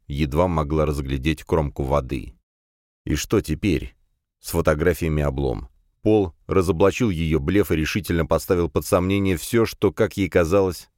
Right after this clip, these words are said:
она знала о Скотте. Возможно, Скотт пытался проникнуть в ход её мыслей, но в глубине души Фрея знала, что за всем этим что-то стоит. Последние десять месяцев она только и делала, что лгала людям, но не могла лгать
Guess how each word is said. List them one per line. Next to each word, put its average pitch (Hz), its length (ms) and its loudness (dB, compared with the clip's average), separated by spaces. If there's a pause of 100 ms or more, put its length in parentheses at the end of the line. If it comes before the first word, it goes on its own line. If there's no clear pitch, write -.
она 90 280 2
знала 85 400 2
о 80 40 0
Скотте. - 680 -6 (600)
Возможно, 90 720 2
Скотт - 400 -2
пытался 120 400 0
проникнуть 113 560 0
в - 100 -14
ход 123 240 0
её 101 360 0
мыслей, 104 480 0
но 76 260 0
в 67 80 -8
глубине 73 380 0
души 71 320 -4
Фрея 80 300 0
знала, 82 420 -2
что 78 260 -2
за 69 180 -2
всем 87 360 -2
этим 65 240 -6
что-то - 400 -6
стоит. 64 640 -6 (600)
Последние 82 560 0
десять 78 300 -4
месяцев 87 460 -2
она 85 160 2
только 90 260 2
и 87 60 2
делала, 92 340 4
что 78 400 0 (140)
лгала 92 480 4
людям, 73 480 -2
но 73 80 0
не 76 120 0
могла 76 380 0
лгать 78 540 -2